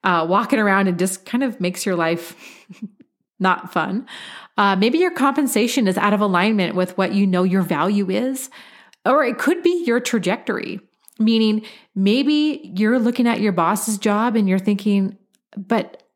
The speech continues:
I don't want that job," <laughs> right? So what is my next step? Where do I go from here? Or is, is this it? And I've, I've been there. I'll, I'll talk about that in a second. But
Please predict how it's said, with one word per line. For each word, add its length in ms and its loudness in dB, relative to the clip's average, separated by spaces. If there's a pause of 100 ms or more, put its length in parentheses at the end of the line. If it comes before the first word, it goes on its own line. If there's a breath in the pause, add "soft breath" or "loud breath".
(200)
I 140 2
don't 260 0
want 220 0
that 200 -2
job," 380 -4 (220)
<laughs> 160 -20
right? 400 -4 (120)
So 160 0
what 320 -2
is 300 2
my 160 2
next 300 -4
step? 400 -4 (320 loud breath)
Where 140 2
do 100 2
I 100 2
go 240 2
from 180 0
here? 460 -2
Or 380 -2 (420 loud breath)
is, 240 0 (100)
is 160 0
this 220 0
it? 380 -2 (760)
And 100 0
I've, 260 0
I've 300 0
been 220 2
there. 160 2
I'll, 260 0
I'll 120 -4
talk 180 -4
about 220 0
that 140 0
in 60 -6
a 60 -2
second. 480 -6
But 360 -2